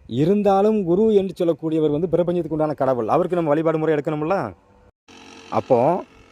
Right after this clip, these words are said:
நம்ம சுக்கிரன் என்று சொல்லக்கூடிய அந்த இறந்து போன க-, சுக்கிர பகவானுக்கு வந்து நம்ம குரு என்று சொல்லக்கூடிய விஷயத்தை வச்சு நம்ம பரிகாரம் பண்ணிடுறோம். ஓகே, அங்கே குரு சுக்கிரன் வந்து சே-, வேலை செய்ய ஆரம்பிச்சிருது. ஆனா குரு என்று சொல்லக்கூடிய கிரகத்தோட சுக்கிரன் சேர்ந்திருக்கிறாரல்ல, இதுக்கு என்ன பரிகாரம் அப்படின்னு கேட்டிங்கன்னா,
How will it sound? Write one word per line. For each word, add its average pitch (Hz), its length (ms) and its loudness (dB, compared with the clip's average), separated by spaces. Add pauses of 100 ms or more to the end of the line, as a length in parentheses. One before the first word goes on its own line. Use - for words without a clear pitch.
(120)
நம்ம 120 300 0
சுக்கிரன் 196 460 0
என்று 170 280 2
சொல்லக்கூடிய 147 760 2
அந்த 135 320 0
இறந்து 151 340 0
போன 151 260 -2
க-, 127 360 0
சுக்கிர 143 320 0
பகவானுக்கு 135 460 -2
வந்து 139 180 -2
நம்ம 147 220 -4 (440)
குரு 156 260 2
என்று 160 180 2
சொல்லக்கூடிய 143 400 0
விஷயத்தை 131 320 -4
வச்சு 139 160 -2
நம்ம 156 160 -2
பரிகாரம் 135 280 -2
பண்ணிடுறோம். 113 380 -4
ஓகே, 107 480 -6
அங்கே 131 220 -8
குரு 143 200 -2
சுக்கிரன் 135 300 -4
வந்து 143 140 -6
சே-, 113 200 -4
வேலை 127 160 -2
செய்ய 123 180 -2
ஆரம்பிச்சிருது. 110 760 -4 (480)
ஆனா 101 420 -6 (140)
குரு 208 320 0
என்று 208 260 2
சொல்லக்கூடிய 165 460 -2
கிரகத்தோட 156 320 -4
சுக்கிரன் 147 340 -6
சேர்ந்திருக்கிறாரல்ல, 120 720 -6
இதுக்கு 160 240 -4
என்ன 156 180 -4
பரிகாரம் 135 360 -4
அப்படின்னு 113 240 -8
கேட்டிங்கன்னா, 101 440 -10